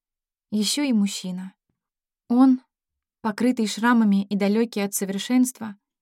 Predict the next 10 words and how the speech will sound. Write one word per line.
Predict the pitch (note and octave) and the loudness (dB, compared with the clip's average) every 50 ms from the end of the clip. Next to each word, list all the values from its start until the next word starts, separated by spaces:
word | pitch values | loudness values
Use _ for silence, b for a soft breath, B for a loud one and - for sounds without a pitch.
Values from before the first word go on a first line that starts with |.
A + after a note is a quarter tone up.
| _ _ _ | _ _ _
сидел | - - - A3+ G3+ A#3 C4 C4+ B3+ | -8 -6 -4 -2 0 2 2 0 0
там, | - G#3 F3+ F#3 G3 F#3 - _ _ _ _ _ _ _ _ _ _ _ _ _ _ _ | -4 -6 -8 -8 -10 -12 -14 _ _ _ _ _ _ _ _ _ _ _ _ _ _ _
в | - | -8
свете, | - - G3+ A3+ A3+ A#3+ - - F#3 | -6 -2 0 2 2 0 0 -4 -6
покрытой | - F#3+ F3+ - G3 G3 G3+ G3+ F3+ | -6 -8 -6 -2 -2 -2 -2 -4 -6
шрамами | - - - G3+ A3 A#3 A3+ A3 G#3+ G#3 G#3 G3+ G3+ _ | -8 -4 -2 0 2 2 2 2 2 0 0 -2 -6 _
и | - A#3 | 0 2
несовершенной | A3+ A3+ A3 G#3+ - G#3 F#3+ G3+ G3 F#3+ - F#3 E3+ E3+ F3 F3 F3+ | 2 4 2 2 -2 -4 -6 -6 -6 -6 -8 -10 -8 -8 -8 -8 -8
луны. | F3+ F3+ F3+ F3 F3+ F3+ F#3 - _ _ _ _ _ _ _ _ _ _ _ _ _ _ | -8 -8 -8 -10 -10 -12 -14 -18 _ _ _ _ _ _ _ _ _ _ _ _ _ _
Неподвижный, | A3+ A#3 B3 C4 B3+ B3 A#3+ G3 G3+ G#3 G3 F#3+ F#3 F#3+ G3 G3 - _ | 0 2 2 2 2 0 -4 -4 -4 -4 -4 -4 -6 -8 -8 -8 -12 _